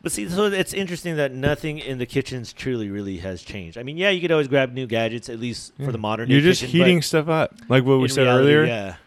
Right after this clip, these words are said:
Speaker 1: yeah.
Speaker 2: They just, the molecules just know that they're moving around faster
Speaker 1: Yeah.
Speaker 2: and that they're gonna
Speaker 1: How
Speaker 2: n-
Speaker 1: they do it doesn't necessarily
Speaker 2: they don't care.
Speaker 1: indicate how in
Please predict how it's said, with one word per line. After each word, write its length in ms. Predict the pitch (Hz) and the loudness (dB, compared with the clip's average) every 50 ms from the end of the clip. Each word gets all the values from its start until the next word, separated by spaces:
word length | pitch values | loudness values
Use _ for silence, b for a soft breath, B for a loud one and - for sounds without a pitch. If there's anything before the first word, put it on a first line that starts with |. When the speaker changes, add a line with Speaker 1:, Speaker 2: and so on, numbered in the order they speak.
| _ _ | _ _
Speaker 1:
yeah. 380 | 98 95 98 98 98 101 101 98 87 - | -16 -14 -12 -10 -10 -10 -12 -10 -2 2
Speaker 2:
They 120 | 123 123 | 4 4
just, 240 | 127 139 151 - - _ - | 6 4 2 0 0 _ -6
the 60 | - | -4
molecules 560 | 123 120 123 127 147 170 175 - - 160 139 117 | 0 2 2 2 2 2 0 -2 -2 -4 -4 -2
just 240 | - 131 123 - | -2 -2 -2 0
know 120 | 127 127 127 | 0 0 0
that 160 | 120 120 107 | 0 0 0
they're 120 | - 107 | 0 0
moving 300 | 101 101 107 113 107 104 | 2 2 2 2 0 0
around 360 | 101 95 95 98 101 98 95 87 | 0 0 0 0 0 -2 -2 -2
faster 460 | 101 98 95 90 - - - 71 76 85 | -2 -2 -2 -4 -6 -8 -10 -10 -12 -12
Speaker 1:
Yeah. 160 | 78 71 65 | -16 -14 -8
Speaker 2:
and 140 | - 104 107 | -4 -2 -2
that 100 | 104 98 | -2 -2
they're 120 | 90 104 98 | -2 -4 -4
gonna 340 | 95 98 95 92 92 95 - - | -2 -2 -2 -2 -2 -4 -8 -12
Speaker 1:
How 280 | - - - 123 139 147 | -14 -8 -2 0 0 2
Speaker 2:
n- 40 | 139 | 2
Speaker 1:
they 120 | 135 127 | 0 -2
do 260 | 117 107 117 117 110 107 | -4 -6 -6 -6 -6 -6
it 200 | 110 110 104 110 | -8 -10 -8 -6
doesn't 220 | 127 120 107 113 | -6 -6 -6 -6
necessarily 340 | 110 113 113 - - 110 104 | -10 -10 -10 -10 -10 -6 -2
Speaker 2:
they 60 | 117 143 | 0 0
don't 140 | 156 151 - | 0 0 0
care. 240 | - 131 151 156 | -2 -2 0 0
Speaker 1:
indicate 300 | 131 98 80 - 113 110 | 0 0 -2 -4 -6 -8
how 500 | - - - - 104 104 101 98 98 92 | -8 -10 -10 -8 -8 -8 -6 -6 -8 -8
in 320 | 90 95 95 90 87 87 | -10 -14 -16 -16 -16 -16